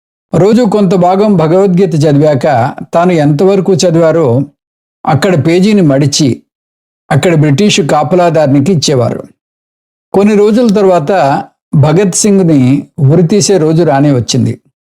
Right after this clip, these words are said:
ఆ ఉరితీసే కొన్ని గంటల ముందు కూడా రోజులాగే భగవద్గీత చదివి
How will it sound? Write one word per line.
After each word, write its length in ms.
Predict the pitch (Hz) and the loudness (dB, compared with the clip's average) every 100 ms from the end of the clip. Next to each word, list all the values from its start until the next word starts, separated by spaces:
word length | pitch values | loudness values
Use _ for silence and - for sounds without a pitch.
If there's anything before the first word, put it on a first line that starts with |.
| _ _ - | _ _ -4
ఆ 140 | 185 | 0
ఉరితీసే 600 | 196 190 208 220 233 254 | 2 2 0 0 0 0
కొన్ని 380 | 202 202 202 165 | 0 0 0 2
గంటల 280 | 170 160 202 | 0 0 2
ముందు 200 | 202 180 | 2 2
కూడా 560 | 160 180 202 139 143 - _ _ _ _ - | 2 0 2 0 -2 -6 _ _ _ _ -2
రోజులాగే 640 | 147 185 196 220 202 180 190 | 0 2 2 0 0 0 0
భగవద్గీత 720 | 151 147 190 170 180 151 139 | 0 2 0 0 0 0 0
చదివి 540 | 147 160 180 123 143 | 2 2 2 0 -4